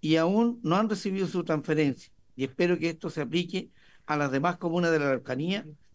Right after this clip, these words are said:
que están en la misma situación. Particularmente, presidenta, me refiero a Capullitos de Oro,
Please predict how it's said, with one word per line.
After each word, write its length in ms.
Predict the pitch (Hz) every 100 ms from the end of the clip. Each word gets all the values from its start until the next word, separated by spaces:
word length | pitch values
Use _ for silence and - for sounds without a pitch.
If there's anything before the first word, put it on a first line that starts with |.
| -
que 80 |
están 400 | 139 - 160 170 -
en 100 | 151
la 80 | 139
misma 260 | 143 143
situación. 520 | 139 135 120 - 139 117 - _ - - - -
Particularmente, 760 | - - 147 156 160 175 175 175
presidenta, 480 | 160 165 165 160
me 100 | 165
refiero 320 | 143 143 165 160
a 40 |
Capullitos 560 | 156 131 139 160 165 135
de 80 |
Oro, 380 | 156 190 196 190